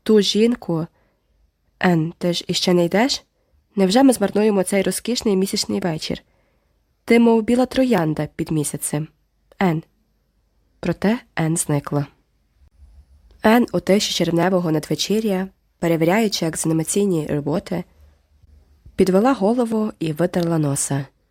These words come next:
Того дня вона мусила так часто це робити, що ніс її почервонів і пік від болю. Річ у тім, що Енн стала жертвою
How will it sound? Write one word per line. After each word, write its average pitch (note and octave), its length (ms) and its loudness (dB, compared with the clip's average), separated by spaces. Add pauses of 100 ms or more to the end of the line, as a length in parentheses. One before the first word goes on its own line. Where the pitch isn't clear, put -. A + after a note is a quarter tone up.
(600)
Того C4+ 280 2
дня G3+ 400 2
вона F3+ 260 2
мусила F3+ 380 0
так G3 220 -4
часто F#3 320 -2
це F3+ 140 0
робити, F3 540 0 (360)
що - 260 -4
ніс B3+ 280 2
її G#3+ 220 0
почервонів F#3+ 720 -2 (240)
і - 80 -8
пік - 260 -4
від F3 180 -4
болю. C#3 320 -4 (960)
Річ G3 280 2
у G3 80 0
тім, A#3 320 0 (360)
що - 300 -4
Енн B3+ 180 2
стала G3+ 360 0
жертвою F3 720 -2